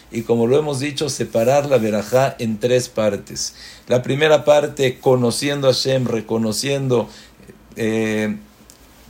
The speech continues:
más que nada, refiriéndose a Hashem, Baruch atah Hashem. La segunda parte,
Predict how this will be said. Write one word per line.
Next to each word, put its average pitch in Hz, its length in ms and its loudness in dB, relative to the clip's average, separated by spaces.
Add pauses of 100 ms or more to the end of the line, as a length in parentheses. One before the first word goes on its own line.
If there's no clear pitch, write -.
(340)
más 123 320 2
que 139 140 -4
nada, 131 540 4 (340)
refiriéndose 131 960 2
a 123 60 6
Hashem, 127 320 0
Baruch 131 380 0
atah 131 400 2
Hashem. 135 560 -2 (500)
La 127 140 6
segunda 151 480 0
parte, 139 600 2